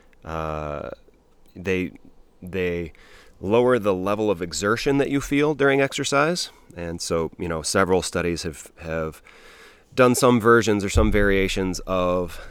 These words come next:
having people walk on a treadmill versus having them walk on a wooded path. Uh, and people who are walking on the wooded path, uh, report much more satisfaction. Uh, they, they end up walking faster because of,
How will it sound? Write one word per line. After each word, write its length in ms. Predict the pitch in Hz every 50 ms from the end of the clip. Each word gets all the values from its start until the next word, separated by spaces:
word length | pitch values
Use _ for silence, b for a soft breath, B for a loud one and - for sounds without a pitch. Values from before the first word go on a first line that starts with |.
| - -
having 260 | 113 104 101 101 95
people 240 | - 107 - 92 90
walk 240 | 90 92 90 -
on 80 | 92 87
a 60 | 82
treadmill 560 | - - 110 104 92 98 98 95 95 92 87 85 - _ _ b b b b b b b b
versus 640 | - 87 92 98 90 - - 92 90 87 87 85 -
having 300 | - 92 87 87 87 87
them 160 | 87 85 82
walk 340 | 80 85 87 85 85 - -
on 160 | - 87 87 85
a 240 | 82 82 82 78 78 78 -
wooded 420 | - 82 90 92 85 85 76 69
path. 540 | - - - 90 90 92 92 92 - - - - B B B B B B B B B -
Uh, 200 | - 78 78 67 - -
and 160 | 82 80 -
people 500 | - 95 - - 85 82 80 80 80 78 - -
who 120 | - 98
are 100 | 87 87
walking 300 | 87 85 85 85 - 87
on 60 | 85
the 80 | 82 80
wooded 260 | 85 92 85 85 -
path, 460 | - - 92 92 92 87 - - - - - _ _ _ _ _ _ - _ _ _ _ _ _ - - -
uh, 120 | - 78 65 -
report 440 | 90 90 - - - 92 87 85
much 260 | 87 90 90 85 - -
more 320 | 95 92 90 87 82 80
satisfaction. 920 | - - 82 80 82 80 - - 127 120 - - - 117 113 110 110 104 B B B B B B B B
Uh, 200 | 78 80 80 80
they, 300 | 85 85 85 82 76 - -
they 160 | - 85 82
end 120 | 82 92 87
up 120 | 82 -
walking 480 | 85 85 85 90 92 - 107 95 87 82
faster 720 | - - - 90 98 113 - - - 135 143 156 156 143 - - - - - - - - -
because 380 | 82 78 - - 85 80 78
of, 160 | 85 71 71